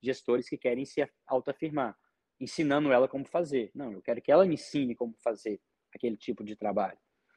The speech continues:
né? É por isso que eu posso ser um C E O, um country manager, um fundador de empresa,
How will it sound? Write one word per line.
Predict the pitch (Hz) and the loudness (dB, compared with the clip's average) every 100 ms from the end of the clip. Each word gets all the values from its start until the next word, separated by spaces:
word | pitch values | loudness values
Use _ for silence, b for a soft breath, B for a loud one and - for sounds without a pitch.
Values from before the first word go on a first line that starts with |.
| _ | _
né? | 104 101 107 | -6 -2 0
É | 104 | 2
por | 120 110 | 2 4
isso | 127 156 190 | 4 2 2
que | 190 | 8
eu | 170 | 8
posso | 147 143 135 - | 8 6 4 2
ser | 147 | -2
um | 127 | -2
C | 117 135 | -4 -4
E | |
O, | 117 143 143 | 0 2 2
um | 113 | 0
country | 120 120 120 | -6 -6 -8
manager, | 110 135 117 | -8 -8 -8
um | 120 | -8
fundador | 120 120 110 110 | -2 0 0 -2
de | 151 | -4
empresa, | 147 139 151 | 0 2 2